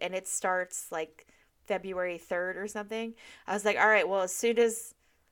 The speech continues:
the season's over, we'll get Stars for, like, a month and binge it and then just <laughs> cancel it."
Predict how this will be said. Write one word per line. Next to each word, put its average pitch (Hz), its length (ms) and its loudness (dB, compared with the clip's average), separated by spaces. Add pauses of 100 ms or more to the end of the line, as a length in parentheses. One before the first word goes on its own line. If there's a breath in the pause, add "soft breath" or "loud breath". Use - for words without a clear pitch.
(200)
the 196 100 -8
season's 220 560 -4
over, 190 640 2 (380)
we'll 226 160 6
get 214 220 2
Stars 185 640 2
for, 196 120 -2
like, 180 260 -2
a 180 100 -2
month 180 560 -2 (460)
and 180 280 -4
binge 190 320 0
it 165 60 2
and 160 360 2
then 165 120 -6
just 165 220 -6
<laughs> - 0 -
cancel - 920 -2
it." - 540 -4